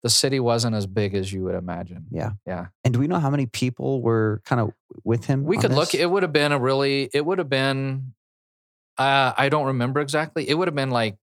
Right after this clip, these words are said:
Speaker 1: just a lot smaller than we think when we think of cities. I don't even wanna guess 'cause I'm probably gonna say wrong.
Speaker 2: Yeah.
Speaker 1: It was just a lot smaller population than people would think.
Speaker 2: Okay. I think we bring, uh, a certain weight to the word city.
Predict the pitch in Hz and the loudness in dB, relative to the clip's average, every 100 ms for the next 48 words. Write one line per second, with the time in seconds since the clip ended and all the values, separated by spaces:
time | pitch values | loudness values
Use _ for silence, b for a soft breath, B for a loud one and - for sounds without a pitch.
0 | _ _ _ _ _ _ _ _ _ _ | _ _ _ _ _ _ _ _ _ _
1 | _ - 156 - 131 139 120 - 113 104 | _ -2 -2 -2 -2 -2 0 0 0 0
2 | 98 95 101 92 92 92 92 92 92 85 | -4 -4 -6 -8 -10 -10 -8 -6 -6 -8
3 | 85 123 131 113 113 98 104 98 - 98 | -4 0 0 0 -2 -2 -2 -4 -4 -4
4 | 98 104 101 95 92 92 92 87 92 - | -2 -4 -2 -4 -4 -4 -4 -6 -12 -12
5 | - - 101 113 123 120 107 104 - 107 | -8 -6 -4 -2 0 0 0 0 0 0
6 | 101 110 101 98 95 95 85 104 92 82 | 0 -2 -2 -4 -4 -6 -10 -10 -8 -10
7 | 80 85 78 87 90 - 117 127 123 117 | -8 -10 -4 -6 -6 -4 -2 0 0 -2
8 | 104 110 110 107 104 104 B B B _ | 0 0 0 0 0 -2 B B B _
9 | _ _ 95 85 107 - 123 95 90 92 | _ _ -2 0 0 0 0 -2 -2 -2
10 | 95 - 95 90 90 - - 101 117 | -2 -2 -4 -2 -2 0 0 0 -4